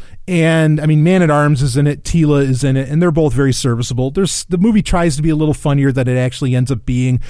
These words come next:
You have the character of Gwildor, right, who's kind of an Orko and kinda not. Uh,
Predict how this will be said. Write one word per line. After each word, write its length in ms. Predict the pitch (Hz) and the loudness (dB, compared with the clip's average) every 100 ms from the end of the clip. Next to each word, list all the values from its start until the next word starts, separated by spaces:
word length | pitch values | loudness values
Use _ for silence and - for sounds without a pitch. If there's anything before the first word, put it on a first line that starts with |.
| - - | -12 -4
You 80 | 151 | -2
have 80 | 139 | -2
the 80 | |
character 400 | - 156 147 156 | 0 0 2 2
of 140 | 139 110 | 2 0
Gwildor, 720 | 135 131 127 131 127 123 127 | 2 2 2 2 2 2 0
right, 240 | 117 120 104 | 0 -2 -2
who's 400 | 120 117 - - | -2 -2 -6 -8
kind 320 | - 139 143 | -4 -2 0
of 80 | 123 | 0
an 80 | 120 | -2
Orko 640 | 120 131 131 123 123 123 | -2 -2 0 2 2 2
and 120 | 113 107 | -2 -2
kinda 280 | 127 120 | -2 0
not. 360 | 117 113 110 120 - - - 120 | 0 0 -2 -4 -10 -16 -18 -8
Uh, 300 | 147 131 | -4 -2